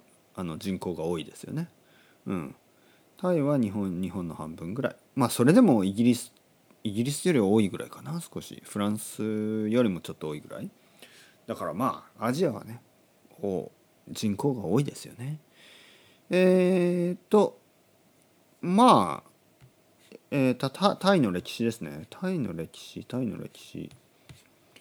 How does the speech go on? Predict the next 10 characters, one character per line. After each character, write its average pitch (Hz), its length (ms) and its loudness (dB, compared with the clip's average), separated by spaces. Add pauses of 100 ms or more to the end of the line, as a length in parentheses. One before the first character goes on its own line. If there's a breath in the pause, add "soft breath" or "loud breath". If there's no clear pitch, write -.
(520 soft breath)
え 101 800 0
ー - 20 -10
っ - 20 -18 (400)
と 92 300 -4
で - 180 -8
す - 220 -14
ね、 76 680 -10 (880)
こ 101 320 -2
れ 143 180 4
は、 147 580 4